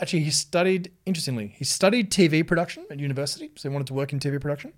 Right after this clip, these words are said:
But this is what I read in his Wikipedia, and it's a little bit vague, but I'm gonna read it out. But, uh,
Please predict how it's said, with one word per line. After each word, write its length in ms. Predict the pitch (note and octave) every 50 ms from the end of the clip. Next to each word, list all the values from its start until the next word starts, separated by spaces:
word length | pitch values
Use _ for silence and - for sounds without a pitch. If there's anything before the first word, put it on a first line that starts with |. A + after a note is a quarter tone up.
| _ -
But 160 | C3+ C#3+ B2+
this 140 | C#3+ D#3+ D#3+
is 60 | -
what 120 | C#4 C4+
I 40 | G#3
read 80 | F3 E3+
in 40 | D#3+
his 100 | C#3+ C3
Wikipedia, 420 | - - C#3+ C3+ C3 C#3+ C3 B2+ A#2+
and 80 | A#2+ B2
it's 120 | B2 -
a 20 | C#3
little 120 | C#3+ D3+
bit 100 | C3 A#2+
vague, 340 | G#2+ A2 B2 B2 A#2+ A2+ G#2+
but 140 | G2+ A#2+ G#2
I'm 60 | - - - - - _
gonna 120 | - F#3 G3
read 100 | F#3+ F3+
it 80 | D#3
out. 260 | C#3+ B2+ C#3 D3 - - - - - - - - _
But, 140 | - D#3 D3+
uh, 220 | D3+ D3+ D3 D3+